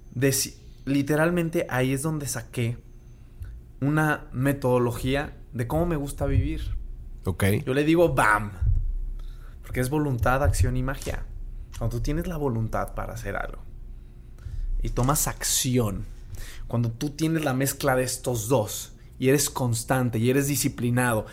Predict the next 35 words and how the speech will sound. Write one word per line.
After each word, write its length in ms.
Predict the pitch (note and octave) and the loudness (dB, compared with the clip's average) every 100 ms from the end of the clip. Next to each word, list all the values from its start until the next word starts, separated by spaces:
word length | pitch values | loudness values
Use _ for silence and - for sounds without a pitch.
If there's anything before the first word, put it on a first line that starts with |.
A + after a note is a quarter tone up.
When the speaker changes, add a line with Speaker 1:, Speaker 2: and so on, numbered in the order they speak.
| - | -10
Speaker 1:
y 60 | A#2 | -2
cuando 220 | B2 A#2 | 0 2
tomas 340 | C#3 D#3 E3 | 4 4 4
acción 400 | C3+ - - C#3 | 2 0 2 4
hay 60 | C3+ | 2
que 80 | B2 | 0
tener 300 | C3 B2+ A#2+ | 0 0 2
pantalones 640 | C3 - A#2+ A#2 A2 G#2+ | 0 2 2 2 0 -2
para 280 | - G#2 G2+ | -2 0 0
saber 500 | - A2+ A#2 C#3 C#3 | 0 0 4 6 6
que 100 | B2+ | 2
todo 400 | A2+ C#3+ D3+ G3+ | 0 2 4 4
lo 180 | A3 A3+ | 4 2
que 160 | E3+ D3 | 4 8
hagas 580 | C#3+ C#3+ A2+ A2+ - - - | 8 8 6 2 0 -6 4
o 140 | D#3+ | 4
no 240 | C#3+ E3 F3+ | 8 8 10
hagas 420 | D3+ A#2 G#2+ - - - - - | 8 6 2 -4 -14 -16 -6 0
va 60 | |
a 60 | B2+ | 2
tener 180 | D3+ D3 | 2 2
consecuencias, 680 | D#3 B2+ C3+ B2+ C#3 F3 - - | -2 0 0 2 2 2 -6 -2
Speaker 2:
Mm. 80 | F#2+ | 2
Speaker 1:
porque 180 | C#3+ D#3+ | 4 6
si 120 | F#3 | 6
no 100 | B3+ | 8
lo 140 | C#4+ | 8
haces 420 | C#4 C4 D4+ - - - - - | 8 8 4 2 -8 -18 -20 -6
y 60 | - | 0
si 120 | E3 | 2
tú 120 | B3+ | 6
decides 360 | D#4+ B3 C#4 G#3 | 6 8 6 6
no 120 | A3 | 6
hacer 260 | A#3 A#3+ G3 | 6 4 6
nada, 520 | F3 F#3+ C#4 - | 6 6 4 -2